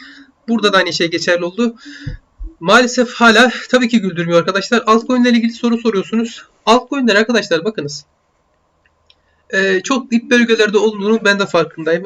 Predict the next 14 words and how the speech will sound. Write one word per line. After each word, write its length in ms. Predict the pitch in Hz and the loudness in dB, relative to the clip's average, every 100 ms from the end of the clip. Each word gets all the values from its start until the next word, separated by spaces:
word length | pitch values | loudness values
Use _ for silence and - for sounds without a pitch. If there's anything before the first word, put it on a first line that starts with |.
| - | -4
Evet, 200 | 180 185 | -4 -4
çok 240 | - 196 | -8 -10
diplerdeler. 720 | 196 - 175 165 160 190 220 - | -10 -6 -2 -2 0 -2 -2 -4
Fakat 460 | 233 233 190 - _ _ - | -2 0 0 -4 _ _ -2
eğer 280 | 190 233 226 | 4 4 2
ki 120 | 240 | -4
Bitcoin'de 440 | 226 - 220 214 | -4 0 0 2
o 200 | 214 190 | 0 0
beklenen 460 | 196 196 202 214 202 | -2 -2 -2 -2 -2
kötü 420 | - 165 226 214 | -6 -8 -4 -6
senaryo 480 | - 196 190 190 202 | -4 -2 0 0 -2
gerçekleşir 800 | 180 175 208 202 180 185 - 220 | -4 -6 -8 -8 -8 -6 -6 -8
ise 300 | 185 - 208 | -10 -6 -4
eğer, 380 | 165 170 196 - | 0 2 2 -2